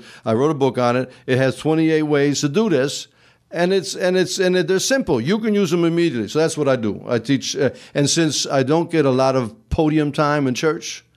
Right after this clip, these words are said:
because I'm too raw, that's just the way it is. I'm a street guy, so I'm raw.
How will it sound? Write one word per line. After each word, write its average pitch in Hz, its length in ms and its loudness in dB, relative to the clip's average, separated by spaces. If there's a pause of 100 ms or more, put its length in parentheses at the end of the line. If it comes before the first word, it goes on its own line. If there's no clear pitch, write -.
(440)
because 110 320 0
I'm 110 140 2
too 127 180 2
raw, 107 460 2
that's 113 320 0
just 107 200 -6
the 117 80 -2
way 110 160 4
it 107 80 0
is. 104 240 -4
I'm 113 240 2
a 139 40 2
street 151 280 2
guy, 110 220 2
so 120 180 -4
I'm 127 60 0
raw. 120 260 -2